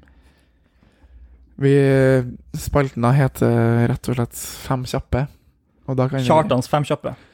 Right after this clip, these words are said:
Speaker 1: Kjartans Fem kja-, eh, kjappe, selvfølgelig. Og da kan vi på en måte, ja, vi spør, spør deg om noen ulike spørsmål. Skal du svare fort? Og så kan vi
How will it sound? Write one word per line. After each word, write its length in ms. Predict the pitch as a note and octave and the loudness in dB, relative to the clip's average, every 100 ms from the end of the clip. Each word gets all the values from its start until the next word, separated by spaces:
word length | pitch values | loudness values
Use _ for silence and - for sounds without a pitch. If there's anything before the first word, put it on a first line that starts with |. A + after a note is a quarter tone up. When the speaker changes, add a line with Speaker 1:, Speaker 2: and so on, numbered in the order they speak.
| _ | _
Speaker 1:
Kjartans 600 | - - C3 B2+ A2+ A#2 - | -6 2 2 2 -2 -4 -4
Fem 200 | B2 A#2 | -4 -4
kja-, 260 | A#2 - - | -4 -8 -8
eh, 220 | - A#2+ A#2+ | -10 -8 -4
kjappe, 280 | B2+ - - | -4 -2 -4
selvfølgelig. 320 | A2 A2 - _ _ _ _ _ _ _ _ _ | -4 -6 -10 _ _ _ _ _ _ _ _ _
Og 120 | - C3+ | -2 2
da 120 | C3 | 2
kan 140 | D3+ C3+ | 2 2
vi 520 | B2 A#2+ A#2+ A#2+ A#2+ - _ _ _ _ _ _ - | 4 4 2 0 -4 -16 _ _ _ _ _ _ -6
på 80 | B2 | -4
en 60 | B2 | -4
måte, 160 | G#2+ G#2+ G#2 E2 | -4 -4 -4 -4
ja, 100 | C#2+ - _ _ _ | -6 -8 _ _ _
vi 40 | C3 | -6
spør, 300 | - C3+ C3 C3 C3 C3 C3 | 2 2 4 2 2 0 -2
spør 240 | C3+ C3+ | -4 -2
deg 140 | C3+ C3 | 0 -2
om 100 | C3+ | -2
noen 220 | C3+ C3+ | 0 0
ulike 300 | B2 - B2 | 0 0 -2
spørsmål. 440 | B2+ B2 - C#3+ F3 _ _ _ - | -2 -4 -2 0 -2 _ _ _ -20
Skal 260 | - C3+ | -6 0
du 100 | C3+ C3 | 2 0
svare 340 | - C3 C3 | 0 0 2
fort? 380 | D#3+ - - - _ _ _ _ _ _ _ _ _ _ | 0 0 -6 -20 _ _ _ _ _ _ _ _ _ _
Og 120 | - C#3 | -2 0
så 120 | C#3 | 0
kan 180 | D3 C3 | 0 0
vi 320 | A#2+ A#2+ A#2+ | 0 0 -2